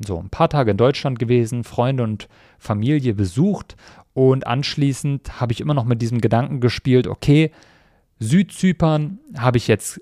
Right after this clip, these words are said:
mir angeschaut, hab, bin die ganze Strecke abgefahren, Ayia Napa, Larnaca, Limassol,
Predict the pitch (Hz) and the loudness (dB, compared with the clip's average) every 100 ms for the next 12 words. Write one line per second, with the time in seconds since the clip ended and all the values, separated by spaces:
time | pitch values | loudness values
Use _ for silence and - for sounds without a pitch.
0 | _ 120 101 139 185 170 - 156 156 156 | _ -4 0 2 2 2 2 4 4 2
1 | - - 113 _ _ _ - 123 117 123 | -4 -6 -6 _ _ _ -4 -2 2 2
2 | 123 113 - 117 107 98 - 147 - 135 | 0 -6 -4 -2 0 0 2 0 2 0
3 | 127 123 127 - _ _ _ 110 110 127 | 0 -2 -4 -12 _ _ _ -2 0 0
4 | 143 - 143 135 131 120 117 135 135 - | -2 0 2 2 0 -2 0 2 0 0
5 | 135 123 127 110 123 135 123 - 127 120 | -2 0 -2 2 4 4 2 2 4 4
6 | 120 | 2